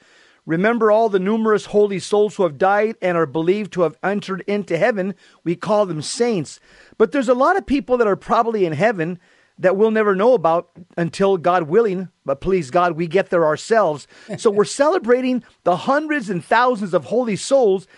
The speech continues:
Speaker 1: that have probably entered into heaven and do not have any specified day or dedicated to their honor.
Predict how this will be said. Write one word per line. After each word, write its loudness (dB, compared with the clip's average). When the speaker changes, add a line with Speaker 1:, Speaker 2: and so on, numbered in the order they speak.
Speaker 1:
that 4
have -2
probably 0
entered 0
into 0
heaven -2
and 0
do -2
not 2
have 2
any -2
specified -2
day 4
or -4
dedicated 0
to -8
their -2
honor. 0